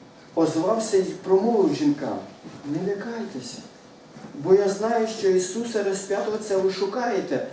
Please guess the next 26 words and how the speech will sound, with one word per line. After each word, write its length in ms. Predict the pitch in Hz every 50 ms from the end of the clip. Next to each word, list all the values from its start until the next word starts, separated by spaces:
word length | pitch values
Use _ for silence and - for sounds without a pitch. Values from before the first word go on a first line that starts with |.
| - - - -
Нема 440 | 165 180 196 202 220 247 254 240
його 240 | 233 220 190 185 180
тут, 320 | 180 175 170 160 135 123 127
бо 80 | 160
воскрес, 760 | 165 170 196 190 - - - - 214 233 240 240 - - -
як 160 | 151 143 143 -
сказав. 520 | - - - 185 185 196 226 196 - - - - - - - - - - - - - - - - - - - -
Підійдіть, 580 | - 202 202 233 240 233 - 277 247 226 - -
подивіться 600 | 196 214 - 233 233 269 262 - - - 214 196
на 220 | 196 190 196 208
місце, 540 | 226 233 226 196 - - - - 151 135 - - - - - - - - - 135
де 120 | 160 185
знаходився 640 | 185 - 220 226 226 254 240 220 175 165 156 - 175 180 175 180 147 123 - - - - - - - - - 156 165
він. 200 | 190 185 151 - - - - - - - - - - - - - - - - -
Ідіть 360 | 202 190 - 151 208 226 220
же 180 | - 156 165 175
хутко 460 | - - - 226 247 254 247 - - - 349 - 349
і 40 | 339
скажіть 500 | - - - 175 - - - - - 185
його 180 | 190 185 185 185
учням, 540 | - 214 220 220 226 - - 330 311 277 - - - - - - - - - -
що 220 | - - - 208 208
воскрес 520 | 214 226 226 - 277 277 277 262 - -
він 180 | 190 190 190 190
із 200 | 190 - - -
мертвих, 400 | 220 240 240 - - 185 185